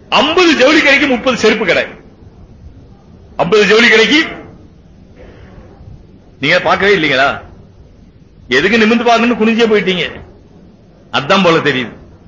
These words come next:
ஒரு புஸ்தக கடை இருக்குதுங்க, அங்கேயும் என்ன விக்குதுங்க? இந்த தினப்பத்திரிகை,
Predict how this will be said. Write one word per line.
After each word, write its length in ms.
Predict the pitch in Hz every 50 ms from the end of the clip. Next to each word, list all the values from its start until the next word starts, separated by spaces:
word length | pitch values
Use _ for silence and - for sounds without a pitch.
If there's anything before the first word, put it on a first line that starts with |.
| - - - - - - - - - - - - - - - - - - - - - 269 247 - - - - - - - - - - - - - - - - - - - - - - - - - - - - - - - - - - 147 208 277
ஒரு 120 | 339 349 330
புஸ்தக 280 | 330 311 - - 349 330 -
கடை 140 | 294 269 262 240
இருக்குதுங்க, 360 | 220 202 214 196 196 202 240 247 - - - - - - - 185
அங்கேயும் 340 | 240 285 294 349 349 294 254
என்ன 120 | 277 311 302 294
விக்குதுங்க? 360 | - - 285 285 285 302 349 359 302 - - - -
இந்த 120 | 247 254 240 196
தினப்பத்திரிகை, 580 | 262 285 285 - 254 220 - 226 220 214 226